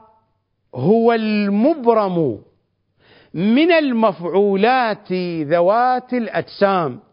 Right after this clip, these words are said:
المدركات بالحواس،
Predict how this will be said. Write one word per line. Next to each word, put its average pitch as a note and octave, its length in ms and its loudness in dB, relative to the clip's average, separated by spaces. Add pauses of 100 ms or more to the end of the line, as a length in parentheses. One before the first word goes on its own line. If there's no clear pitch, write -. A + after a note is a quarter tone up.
(880)
المدركات G#3 1200 2
بالحواس، G3 1120 -2